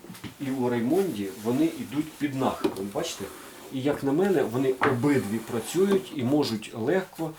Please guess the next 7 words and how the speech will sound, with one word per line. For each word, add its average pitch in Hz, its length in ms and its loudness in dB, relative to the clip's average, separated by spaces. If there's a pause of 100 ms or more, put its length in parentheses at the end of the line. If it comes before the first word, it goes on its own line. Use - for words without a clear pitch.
(400)
е, 120 40 -8 (260)
обидві, 131 560 0
скажімо, 127 400 -2 (100)
вижимати 135 500 0
воду. 101 280 0 (840)
У, 160 260 10 (500)
е, 135 520 10